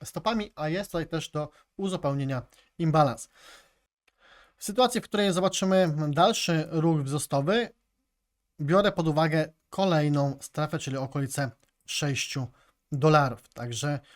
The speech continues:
fajnie się wydarzyło tutaj na altach. Czekam na odreagowanie, na wejście w longi,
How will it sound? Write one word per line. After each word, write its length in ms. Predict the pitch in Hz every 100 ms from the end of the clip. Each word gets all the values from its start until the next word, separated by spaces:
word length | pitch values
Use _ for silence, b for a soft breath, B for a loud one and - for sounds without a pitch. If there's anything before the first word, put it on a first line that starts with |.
| b b _ _ _ _ _
fajnie 300 | 185 220 208
się 140 | - 175
wydarzyło 440 | 165 156 170 160
tutaj 240 | 160 156
na 120 | 156 147
altach. 380 | 147 160 247
Czekam 300 | - 196 180
na 160 | 175 151
odreagowanie, 580 | 151 143 139 147 156 151
na 240 | 139 139
wejście 400 | 131 147 - 143
w 60 | 131
longi, 520 | 196 214 151 156 165